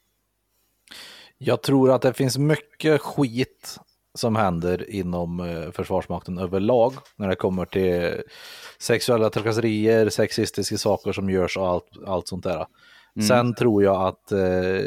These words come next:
Speaker 1: att det, grejen med allt som kommer fram så här nu och att de stänger Enköping, eller att de skickar hem allihopa, det är att jag tror,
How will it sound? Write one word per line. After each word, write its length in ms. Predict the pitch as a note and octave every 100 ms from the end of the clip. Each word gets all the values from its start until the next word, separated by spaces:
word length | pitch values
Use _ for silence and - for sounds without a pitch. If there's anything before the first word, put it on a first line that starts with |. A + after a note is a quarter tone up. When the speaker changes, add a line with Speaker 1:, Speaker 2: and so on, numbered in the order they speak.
| - - _ -
Speaker 1:
att 240 | G#2 - -
det, 320 | A2 G#2 F2+ - _ _ - - -
grejen 640 | B2 C3 C3 C3 D3 D3
med 140 | C#3+ C3+
allt 640 | A#2 G2 F#2 - - - _ _ _ _ -
som 220 | - G2+
kommer 300 | - G2+ G2
fram 440 | - A#2+ B2+ B2+
så 120 | - G#2
här 240 | F2 E2+
nu 220 | E2 -
och 240 | - F#2 E2+
att 120 | -
de 160 | F#2
stänger 680 | - G#2+ F2+ F2+ G2 G#2 G#2
Enköping, 680 | A#2 G2 F2 F2+ F2 F2+ F2 - - - - - -
eller 280 | G#2+ G2+ F#2+
att 80 | -
de 140 | F#2
skickar 260 | G2+ - G2
hem 240 | A#2+ B2
allihopa, 360 | A#2 G2 E2+ F2+
det 120 | A#2
är 100 | G#2+
att 160 | G2 - - - - -
jag 140 | - -
tror, 240 | C3 A#2+